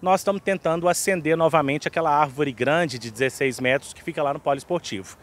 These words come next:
Mas vem muita coisa boa aí, tá? A gente tá colocando as árvores hoje, a gente vai colocar uns bonecos de neve, um globo, vou,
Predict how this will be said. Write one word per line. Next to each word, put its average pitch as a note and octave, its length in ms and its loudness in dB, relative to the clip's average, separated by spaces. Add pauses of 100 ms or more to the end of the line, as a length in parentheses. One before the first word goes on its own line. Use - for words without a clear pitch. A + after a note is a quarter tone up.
(360)
Mas E3+ 300 6
vem G3 120 2
muita A3+ 220 -2
coisa A3 260 2
boa F#3 300 0
aí, A2+ 160 -8 (120)
tá? C#3+ 220 2 (280)
A - 40 -10
gente D#3 120 -2
tá D#3+ 100 2
colocando D3+ 320 2
as C#3 160 4
árvores B2+ 420 4
hoje, D#3+ 420 2 (200)
a - 40 -10
gente C#3+ 80 -8
vai D#3 100 0
colocar D3+ 200 0
uns D3 140 -2
bonecos C3+ 360 -2
de A#2 100 -6
neve, C#3 560 2
um A#2 60 -6
globo, C3+ 480 2
vou, D3+ 160 -4